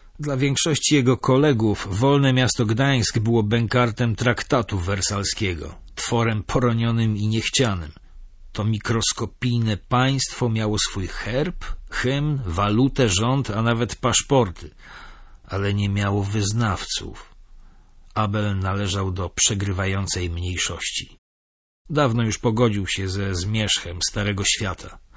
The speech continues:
Rozpadał się on na jego oczach każdego dnia i każdej nocy pełnej pochodów, werbli i krwistych sztandarów. Nie miał dokąd uciec. Jego jedyną zbroją była praca, jedynym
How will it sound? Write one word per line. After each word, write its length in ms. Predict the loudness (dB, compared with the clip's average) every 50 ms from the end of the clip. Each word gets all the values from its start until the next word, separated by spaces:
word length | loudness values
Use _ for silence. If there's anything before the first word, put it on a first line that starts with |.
| -20 -18 -18 -18 -18 -18 -18 -20 -20 -14 -6 0
Rozpadał 580 | 0 0 2 4 6 6 6 6 4 2 2
się 220 | 2 0 0 0 0
on 220 | 0 0 0 0
na 140 | 0 0 0
jego 360 | 0 0 0 0 -2 -2 -2
oczach 340 | -2 -2 -2 -2 -4 -4 -4
każdego 440 | -2 -2 -2 0 0 -2 -2 -2 -2
dnia 300 | 0 0 0 0 2 0
i 120 | 0 -2
każdej 540 | -2 0 2 2 2 2 0 0 2 2 2
nocy 340 | 0 0 -2 -2 -2 -4 -4
pełnej 420 | -2 -2 -2 0 0 0 0 -2
pochodów, 760 | -2 -4 -6 -6 -4 -2 -2 0 0 0 -2 -4 -4 -6 -6 -4
werbli 720 | -4 0 2 4 4 4 4 2 0 0 0 0 0 0
i 60 | -2
krwistych 600 | -2 -2 -4 -4 -2 -2 -2 -2 0 0 2 2
sztandarów. 800 | 2 2 2 0 -2 -2 0 0 0 -2 -2 -4 -8 -12 -16 -20 -20 -20 -20 _ _ _ _ _ _ _ _ _ _ _ _ -6 2
Nie 160 | 6 8 8 8
miał 280 | 8 8 8 6 6
dokąd 400 | 6 4 4 4 2 2 0 0 2
uciec. 360 | 2 2 2 2 -2 -4 -4 -6 -8 -8 -8 -14 -20 -20 -20 -20 -20 -20 -10 -4
Jego 260 | -2 0 2 4 6
jedyną 460 | 6 6 6 6 6 6 6 6 4 4
zbroją 600 | 4 2 4 4 6 6 6 6 6 4 4 4
była 220 | 4 2 2 0
praca, 640 | 0 0 0 0 0 0 -2 -2 -4 -4 -10 -18 -20 -20 -10 -2
jedynym 400 | 2 4 6 6 6 4 4 4